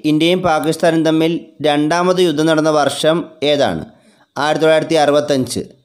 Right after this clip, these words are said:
ഈ സമയത്തെ ഇന്ത്യൻ പ്രധാനമന്ത്രി ലാൽ ബഹാദൂർ ശാസ്ത്രിയായിരുന്നു. ആയിരത്തി തൊള്ളായിരത്തി അറുപത്തഞ്ചിലെ ഈ ഇന്ത്യ പാക് യുദ്ധം അവസാനിക്കാൻ കാരണമായ ഉടമ്പടി ഏതാണ്?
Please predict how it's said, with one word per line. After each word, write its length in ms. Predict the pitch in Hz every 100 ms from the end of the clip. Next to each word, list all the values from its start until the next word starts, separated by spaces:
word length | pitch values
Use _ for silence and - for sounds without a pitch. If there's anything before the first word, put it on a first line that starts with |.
| _ _ _ _ -
ഈ 120 | 156
സമയത്തെ 460 | 175 170 160 170 196 - 160
ഇന്ത്യൻ 220 | 156 165
പ്രധാനമന്ത്രി 600 | 156 147 156 151 151 151 214 - -
ലാൽ 280 | 143 156 180
ബഹാദൂർ 480 | 175 165 160 160 165 160
ശാസ്ത്രിയായിരുന്നു. 720 | 151 139 151 151 120 87 78 - _ _ _ _ _ -
ആയിരത്തി 280 | 151 175
തൊള്ളായിരത്തി 280 | 185 190 185 190
അറുപത്തഞ്ചിലെ 600 | 180 175 185 185 185 190 185 - 160
ഈ 100 | 170
ഇന്ത്യ 260 | 170 165 175 175
പാക് 220 | 180 170
യുദ്ധം 360 | 175 160 156 180 196 - _
അവസാനിക്കാൻ 600 | 139 156 151 165 160 170 165
കാരണമായ 460 | 160 147 156 156
ഉടമ്പടി 460 | 156 143 143 151 156 147
ഏതാണ്? 260 | 131 117